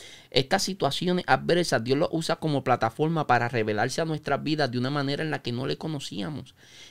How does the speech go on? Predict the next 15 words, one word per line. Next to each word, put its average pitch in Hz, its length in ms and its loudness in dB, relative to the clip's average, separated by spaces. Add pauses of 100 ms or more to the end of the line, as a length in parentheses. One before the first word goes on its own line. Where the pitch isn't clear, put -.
Y - 100 -4
es 151 60 2
bien 175 140 -2
importante 190 520 -2
que 135 140 -2
comprendamos 123 720 -2
eso, 170 280 -4
porque 127 380 -2
si - 400 0
no 143 180 2
tenemos 196 480 0
ese 175 300 0
pensar, 156 560 0 (380)
los 127 160 2
procesos - 500 -2